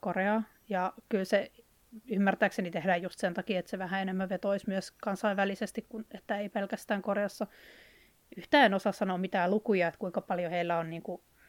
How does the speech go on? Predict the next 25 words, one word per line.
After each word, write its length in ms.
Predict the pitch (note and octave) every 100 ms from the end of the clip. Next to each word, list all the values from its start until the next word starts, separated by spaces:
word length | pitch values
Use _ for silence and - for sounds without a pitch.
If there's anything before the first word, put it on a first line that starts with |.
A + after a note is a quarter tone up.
| - _
kansainvälisiä 760 | - E3 - D#3+ F3 F3 G3 E3+
faneja 380 | F#3 F3+ F3+ - A#3+ G#3
verrattuna 540 | F#3 F#3+ - G3 A3+
korealaisiin 640 | - G3 F#3+ F#3+ F#3 - F#3
faneihin, 520 | F#3+ F3+ F3+ F3+ G3 - _ _ _ _ _ - F#3+
että 420 | F3+ _ F#3+ F#3 - - A3
niinku 200 | G#3+ F#3+
sitä 320 | G#3+ F#3+ G3 F#3+
en 100 | F3+
osaa 200 | - F#3+
kyllä 300 | - G3 - - _ _ D4+
sanoa, 460 | - G3+ G3 G3+ G3 -
mutta 380 | F#3 - G3 - _ _ _ _ - _ -
tiedän, 320 | A3+ A3 G#3+
että 180 | G3+ -
on 320 | G#3+ A3+ G#3 F3
paljon 380 | F#3+ G3+ G#3+ G#3+ -
kansainvälisiä 640 | A3 - F#3 G3 G3+ G3+
faneja, 320 | - G3 G#3+ G#3+
sen 240 | - F#3+ F3+
verran 240 | F3 E3+
tiedän 320 | - A#3+ C4 - A3+
<laughs> 100 | -
kyllä, 200 | A3 A3 B3+
että 220 | -